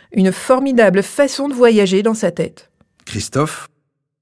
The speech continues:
Speaker 1: Et c'est pour nous une grande satisfaction d'aider ces jeunes à s'épanouir par la découverte.
Speaker 2: Info en plus.
Speaker 1: A F S, Vivre sans frontières, encourage toute personne à accueillir, quelle que soit sa situation de famille et son mode de vie.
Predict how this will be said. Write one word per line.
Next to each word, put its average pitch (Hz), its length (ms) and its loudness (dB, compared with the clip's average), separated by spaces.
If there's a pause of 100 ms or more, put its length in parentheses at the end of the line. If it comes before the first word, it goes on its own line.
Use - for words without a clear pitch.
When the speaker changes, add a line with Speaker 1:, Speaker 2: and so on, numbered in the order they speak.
(160)
Speaker 1:
Et 311 80 2
c'est 370 180 2
pour 311 180 -2
nous 359 120 0
une 277 100 2
grande 262 220 2
satisfaction 226 600 -2 (220)
d'aider 233 320 0
ces 226 200 2
jeunes 262 280 4
à 226 60 4
s'épanouir 202 720 0
par 277 160 -2
la 262 100 4
découverte. 202 760 -4 (480)
Speaker 2:
Info 127 560 0
en 214 100 2
plus. - 540 -6 (680)
Speaker 1:
A 330 100 2 (100)
F - 160 -6
S, 339 320 -2 (100)
Vivre 202 380 -2
sans 160 160 -4
frontières, 269 500 -2 (380)
encourage 311 480 -2
toute - 200 -6
personne 247 600 0
à 285 60 -4
accueillir, 220 600 -4 (360)
quelle 294 180 -2
que 285 140 -2
soit 233 380 0
sa 202 220 -6
situation 240 560 0
de 208 80 0
famille 214 500 0
et 311 80 -2
son 285 200 -4
mode 262 200 2
de 202 100 0
vie. 170 280 -6